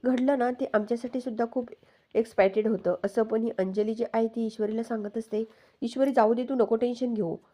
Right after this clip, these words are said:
पुन्हा चल तुझ्या रूममध्ये मी तुला पोच करते," असं पण इकडे ही अंजली जी आहे ती ईश्वरीला बोलते.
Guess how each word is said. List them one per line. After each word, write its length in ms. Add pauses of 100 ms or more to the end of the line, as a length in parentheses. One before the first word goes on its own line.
(460)
पुन्हा 340 (760)
चल 240
तुझ्या 240
रूममध्ये 400
मी 200
तुला 160
पोच 260
करते," 360
असं 240
पण 200
इकडे 200
ही 220
अंजली 380
जी 220
आहे 180
ती 240 (840)
ईश्वरीला 480
बोलते. 360